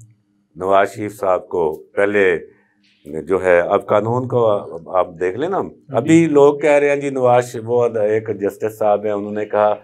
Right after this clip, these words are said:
Speaker 1: कि भाई, लो-, वो बाहर बैठकर हंसते होंगे हमारे सिस्टम पर।
Speaker 2: हम्म।
Speaker 1: मोहसिन, मोहसिन अख्तर,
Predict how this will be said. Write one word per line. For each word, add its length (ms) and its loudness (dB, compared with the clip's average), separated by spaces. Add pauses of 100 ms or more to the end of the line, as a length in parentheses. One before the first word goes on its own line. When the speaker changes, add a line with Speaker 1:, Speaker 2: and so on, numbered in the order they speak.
(520)
Speaker 1:
कि 80 0
भाई, 180 4
लो-, 440 2
वो 200 0
बाहर 280 0
बैठकर 440 0
हंसते 420 -6
होंगे 360 -4
हमारे 380 -4
सिस्टम 440 -10
पर। 340 -10 (140)
Speaker 2:
हम्म। 340 -16
Speaker 1:
मोहसिन, 640 -10
मोहसिन 420 -8
अख्तर, 420 -8